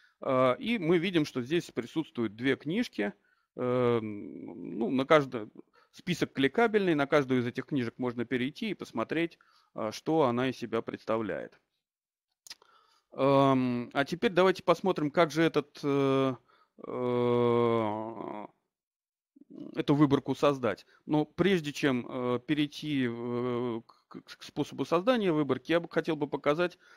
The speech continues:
как тот же самый инструмент поисковые выборки выглядит, сервис выглядит глазами администратора.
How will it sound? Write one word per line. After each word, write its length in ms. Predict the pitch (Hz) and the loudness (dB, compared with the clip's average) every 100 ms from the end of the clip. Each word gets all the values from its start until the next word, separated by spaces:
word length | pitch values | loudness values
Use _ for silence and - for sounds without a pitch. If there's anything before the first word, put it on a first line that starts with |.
| _ - | _ 2
как 200 | 170 - | 2 4
тот 200 | 175 143 | 2 4
же 140 | 147 | 0
самый 460 | - 165 151 135 - _ - | 2 2 2 0 -4 _ -8
инструмент 600 | 147 - 170 202 240 226 | -8 0 0 2 0 2
поисковые 580 | 165 156 - 147 139 139 | 0 0 0 2 4 2
выборки 480 | 208 196 180 - 151 | 2 0 0 0 0
выглядит, 540 | 151 165 147 143 131 | 0 0 -2 -2 -4
сервис 420 | - 185 151 - | 0 2 0 0
выглядит 400 | 170 160 151 135 | -4 -2 -4 -4
глазами 640 | 127 131 127 160 170 160 139 _ _ _ | 0 2 4 4 4 4 0 _ _ _
администратора. 1040 | 131 139 160 170 - 147 113 90 80 69 | -4 2 4 4 4 6 6 2 -4 -8